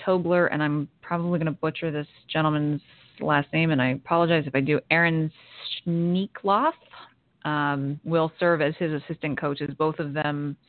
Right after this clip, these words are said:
served, um, as the head coach and assistant coach in the E C H L the prior two seasons. Uh, so that's Greg Cronin, who's got thirty seasons in coaching. He's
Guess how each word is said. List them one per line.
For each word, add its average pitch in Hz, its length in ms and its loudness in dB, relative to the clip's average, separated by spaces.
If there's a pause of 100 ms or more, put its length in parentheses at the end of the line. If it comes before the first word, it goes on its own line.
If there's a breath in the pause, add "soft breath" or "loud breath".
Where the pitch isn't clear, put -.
served, 151 440 2 (840 loud breath)
um, 139 400 -4 (1120)
as 160 200 2 (100)
the 156 120 0
head 160 240 -2
coach 160 340 -2 (520)
and 156 240 2
assistant 156 400 -4
coach 156 240 0
in 156 140 0
the 151 80 0
E 180 280 0
C 160 100 0
H 147 200 0
L 143 320 0 (180)
the 151 120 -4 (140)
prior 135 380 0
two 156 220 -4
seasons. - 420 -8 (680 loud breath)
Uh, 143 160 -4 (100)
so 170 60 -6
that's 160 220 0
Greg 196 280 0
Cronin, 185 560 2
who's 180 220 -4 (520)
got - 140 -4 (100)
thirty 208 300 0
seasons 175 360 0
in 165 140 -2
coaching. 165 380 -2
He's 151 200 -4